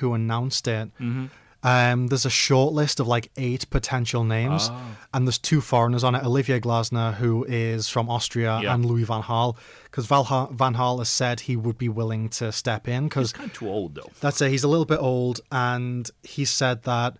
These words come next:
Speaker 1: well, to be fair, he's a little bit old, but he said that that means he can't keep up with the pace of a, the weekly schedule of a club team,
Speaker 2: Ah, but
Speaker 1: but he can do the
Speaker 2: Mm-hmm.
Speaker 1: short bursts of a national team.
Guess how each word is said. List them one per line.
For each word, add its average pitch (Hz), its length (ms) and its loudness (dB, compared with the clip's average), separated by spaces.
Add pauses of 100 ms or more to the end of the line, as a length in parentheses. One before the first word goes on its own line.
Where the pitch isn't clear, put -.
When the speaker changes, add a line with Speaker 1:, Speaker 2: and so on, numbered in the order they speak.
(140)
Speaker 1:
well, 175 120 6
to - 100 -6
be 175 80 0
fair, 156 220 2
he's 139 400 0
a 151 60 -2
little 170 140 2
bit - 160 -2
old, 143 280 2
but 127 80 -4
he 135 140 2
said 127 340 0
that 120 240 0 (360)
that 151 140 -2
means 143 280 2
he 139 120 -2
can't 131 300 0
keep 131 180 -4
up 120 100 -4
with 123 120 -4
the 113 80 -6
pace 127 420 -2
of 123 180 -2
a, 117 220 2 (300)
the 143 80 0
weekly 127 320 -2
schedule 117 320 0
of 110 80 -4
a 110 80 -4
club 123 260 -2
team, 156 260 2
Speaker 2:
Ah, 101 200 -4
but 95 240 -10
Speaker 1:
but 147 100 4
he 139 140 2
can 127 540 -2
do 120 140 2
the 107 80 0
Speaker 2:
Mm-hmm. 104 120 0
Speaker 1:
short 117 320 0
bursts 113 420 -2
of 120 140 -6
a - 20 -6
national 113 400 -4
team. 156 300 0